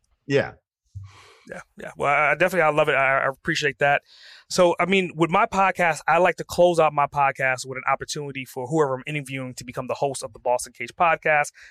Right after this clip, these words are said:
Speaker 2: And because you already have a podcast, you should be fine with this, right?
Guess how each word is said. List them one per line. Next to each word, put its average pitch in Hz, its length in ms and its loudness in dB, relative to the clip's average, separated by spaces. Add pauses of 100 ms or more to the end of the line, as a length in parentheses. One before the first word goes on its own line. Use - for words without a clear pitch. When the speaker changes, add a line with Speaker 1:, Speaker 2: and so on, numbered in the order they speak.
(120)
Speaker 2:
And 135 80 -20
because 135 260 -4
you 233 120 2
already 220 160 0
have 262 200 2
a 247 60 -2
podcast, 175 520 0
you 196 80 -8
should 208 180 -4
be 180 100 -12
fine 240 320 2
with 131 120 -8
this, - 180 -12
right? 165 200 2